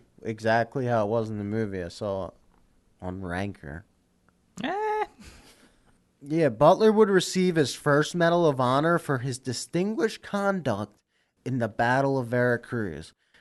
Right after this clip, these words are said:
Speaker 1: And around this time, more soldiers than ever were receiving medals,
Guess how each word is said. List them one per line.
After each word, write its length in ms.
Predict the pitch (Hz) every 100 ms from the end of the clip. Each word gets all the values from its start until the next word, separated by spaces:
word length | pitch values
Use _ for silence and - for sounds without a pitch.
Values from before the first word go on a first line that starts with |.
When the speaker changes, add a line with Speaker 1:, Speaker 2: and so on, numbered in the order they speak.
| -
Speaker 1:
And 140 | 123
around 400 | 131 135 156 170
this 220 | 170 165
time, 320 | - 165 170 170
more 300 | 147 160 175
soldiers 600 | - 185 185 180 180 147
than 160 | 151
ever 340 | 147 147 131 127
were 180 | 120
receiving 580 | 110 117 - 151 147 139
medals, 440 | 127 143 180 196